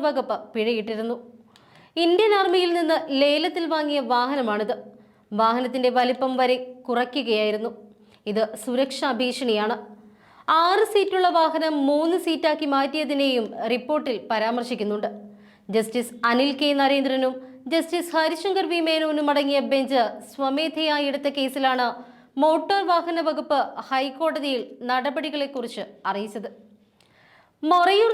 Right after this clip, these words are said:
സ്വദേശി സുലൈമാനെതിരെ പോലീസും കേസെടുത്തിരുന്നു. ഒൻപത് കുറ്റങ്ങളാണ് ഇയാൾക്കെതിരെ ചുമത്തിയത്.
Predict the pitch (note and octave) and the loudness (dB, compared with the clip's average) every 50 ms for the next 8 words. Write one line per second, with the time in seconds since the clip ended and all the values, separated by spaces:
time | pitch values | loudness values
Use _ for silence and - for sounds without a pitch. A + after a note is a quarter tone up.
0 | G#4+ - G4 G4 D#4+ F4+ F4+ E4+ F4 - E4+ E4 E4+ E4+ D#4+ D4+ D#4+ F4 F4+ F4 | 2 -2 -2 0 2 2 0 0 0 -2 -4 -4 -2 -2 -2 0 0 0 2 2
1 | F4+ F4+ E4+ E4+ D4 D4 D#4+ D#4 D#4 D4 D#4 - - - - C#4+ C#4+ C#4+ D4 D4+ | 2 2 0 0 -2 -2 -2 -2 -2 -4 -6 -10 -16 -4 0 2 2 2 2 0
2 | E4 D#4 E4 - A#3 - - - - G#3+ A3 G#3+ - G#3 G#3 G#3 A#3 G#3+ A3 A#3 | -2 -2 -2 -4 -6 -6 -6 -8 -6 -6 -4 -4 -4 -4 -2 -2 0 0 0 -2
3 | B3 - - - - - - - _ _ _ - A3+ A3 A#3 B3+ B3+ D4+ - D4+ | -4 -8 -10 -18 -20 -20 -20 -20 _ _ _ -2 0 2 2 4 4 2 2 2
4 | C4+ C#4+ C#4+ - D#4 D4+ D4 C#4+ C#4 C#4 C4+ C4+ B3+ C4 - - C#4 C4 C#4 D4 | 0 0 0 2 2 2 4 4 4 4 4 2 0 0 -4 -6 -4 0 0 2
5 | D#4 D#4+ D#4 D#4 C#4+ A#3+ C#4 C4 G#3+ G3+ G3+ G3+ - A#3+ G#3 G#3+ G#3+ A3 A3+ A3 | 0 0 -2 -4 -4 -2 0 -2 -2 -2 -4 -8 -8 -6 -6 -4 -4 -2 -4 -4
6 | G#3 | -4